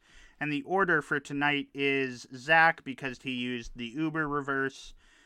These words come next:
uh, Megan, and then I am bringing up the rear.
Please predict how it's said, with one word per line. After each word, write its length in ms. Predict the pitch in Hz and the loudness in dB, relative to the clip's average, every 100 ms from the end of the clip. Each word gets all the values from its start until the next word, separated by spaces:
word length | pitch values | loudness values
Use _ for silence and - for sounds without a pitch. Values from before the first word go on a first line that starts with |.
| _ - | _ -4
uh, 440 | 117 123 120 120 120 | 2 4 4 2 -2
Megan, 560 | 131 143 147 143 139 135 | -2 0 2 2 0 -2
and 200 | 135 131 | -4 -2
then 220 | 127 123 123 - | 0 0 -2 -2
I 480 | 139 139 139 131 - | 2 4 2 0 -4
am 520 | 117 117 113 110 110 - | -4 -2 -4 -8 -10 -14
bringing 680 | 117 117 135 147 262 277 285 | -10 -6 -4 -2 -2 -2 -4
up 160 | 269 | -4
the 120 | - 285 | -8 -6
rear. 880 | 277 277 247 214 170 139 117 - | -6 -2 0 0 0 -2 -6 -12